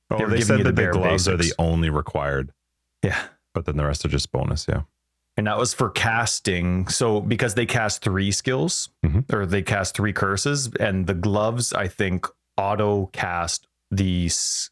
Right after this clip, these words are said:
Speaker 2: socketed spells or
Speaker 1: When you
Speaker 2: curse
Speaker 1: cast a spell, yeah.
Speaker 2: when you cast a curse. So you cast a curse, and then it casts the rest, and so they put their two other curses in there as well.
Speaker 1: So, yeah, when you cast a curse spell, the socketed curse spell.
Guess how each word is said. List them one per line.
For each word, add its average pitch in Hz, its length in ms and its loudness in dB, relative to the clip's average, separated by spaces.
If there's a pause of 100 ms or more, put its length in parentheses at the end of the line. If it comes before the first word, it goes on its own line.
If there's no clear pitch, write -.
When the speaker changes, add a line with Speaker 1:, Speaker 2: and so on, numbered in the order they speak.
Speaker 2:
socketed 95 680 0
spells - 840 -4
or - 100 2
Speaker 1:
When 85 80 2
you 82 60 0
Speaker 2:
curse 101 100 0
Speaker 1:
cast 85 200 -2
a - 40 0
spell, - 400 -4 (120)
yeah. 78 260 0
Speaker 2:
when 98 140 0
you 95 120 0
cast 90 320 -2
a 92 40 0
curse. - 540 -4 (500)
So - 120 0
you 92 100 0
cast 90 320 -2
a - 40 -8
curse, 82 600 -2 (280)
and 90 120 -2
then 82 100 -2
it 76 100 -4
casts 82 280 -2
the 90 80 0
rest, 80 280 0
and 82 80 0
so - 100 -2
they 85 80 0
put - 200 -2
their 85 100 -2
two 82 220 -2
other 78 160 0
curses - 460 -6
in - 60 -6
there - 160 -2
as - 160 -6
well. - 180 -8 (420)
Speaker 1:
So, - 360 0
yeah, 95 180 2
when 76 140 2
you 82 80 2
cast 87 260 -4
a - 20 -20
curse 76 280 -4
spell, 69 420 -2 (120)
the - 60 -2
socketed 67 400 -2
curse - 220 -2
spell. - 320 -6